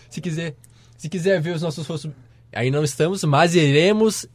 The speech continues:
estar daqui a pouco. Em poucos minutos estaremos ao vivo no Facebook também.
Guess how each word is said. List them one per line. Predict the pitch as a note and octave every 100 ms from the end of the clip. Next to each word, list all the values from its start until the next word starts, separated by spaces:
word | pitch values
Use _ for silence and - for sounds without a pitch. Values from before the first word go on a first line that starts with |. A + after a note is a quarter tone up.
| -
estar | - D#3+
daqui | D#3+ D#3+
a | G#3+
pouco. | F3 F3 F#3 -
Em | A#2+
poucos | A2+ E3 F#3 F3+
minutos | D3+ C#3+ D3+
estaremos | C3+ C#3+ B2+ C3 C3
ao | D#3
vivo | B2+ C3
no |
Facebook | C3 B2+ B2+ C#3+
também. | B2+ C3